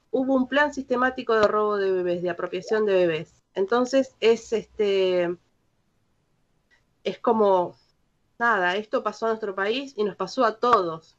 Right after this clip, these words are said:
porque no, no es algo que les pasó a, a las abuelas que están buscando o a mí que estoy buscando un hermano.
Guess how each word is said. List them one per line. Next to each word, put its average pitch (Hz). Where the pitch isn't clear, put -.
porque 175
no, 202
no 208
es 226
algo 185
que 180
les 180
pasó 185
a, 175
a 185
las 180
abuelas 196
que 185
están 190
buscando 247
o 180
a 175
mí 196
que 196
estoy 196
buscando 180
un 170
hermano. 160